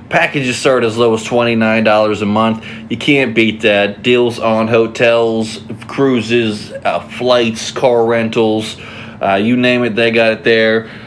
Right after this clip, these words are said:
Uh, just getting into the cryptocurrency trading game. Um, so there's a lot of information on that there. Again, just go to my daily choice dot com slash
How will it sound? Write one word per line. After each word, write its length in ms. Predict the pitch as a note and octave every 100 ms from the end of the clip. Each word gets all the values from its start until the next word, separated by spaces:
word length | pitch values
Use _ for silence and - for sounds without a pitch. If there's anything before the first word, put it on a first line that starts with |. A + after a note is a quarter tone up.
| - -
Uh, 200 | F#2+ F#2+
just 280 | A2+ A2+
getting 240 | C3+ A#2+ A#2
into 240 | A#2 A2+
the 160 | A2 G#2+
cryptocurrency 960 | - B2+ - A#2 A2+ B2 A#2 A2+ A#2
trading 420 | A2 B2 A#2+ A#2 A2+
game. 640 | A#2 A#2+ A#2+ A#2 A#2 -
Um, 800 | G2+ G2+ G2+ G2+ G2+ G2+ F#2+ -
so 460 | - A2+ G#2 G2+ G2
there's 180 | G2
a 80 | G2
lot 400 | G2 G#2 G2 G#2+
of 80 | A2
information 560 | A2 A2 G#2+ A2 G#2+ G#2+
on 220 | G#2 G#2
that 320 | G#2 G#2 -
there. 240 | A2 A2
Again, 480 | G#2 G#2+ B2 A#2 G2+
just 180 | G#2+ -
go 220 | B2 A#2
to 200 | A2+ B2+
my 280 | A2 A2+ A#2+
daily 340 | A2+ A#2 A2+
choice 420 | A2 - A#2+ A2 A2+
dot 320 | A#2 G#2+ -
com 360 | C3 C3 B2+
slash 420 | A#2+ B2 A#2 A2+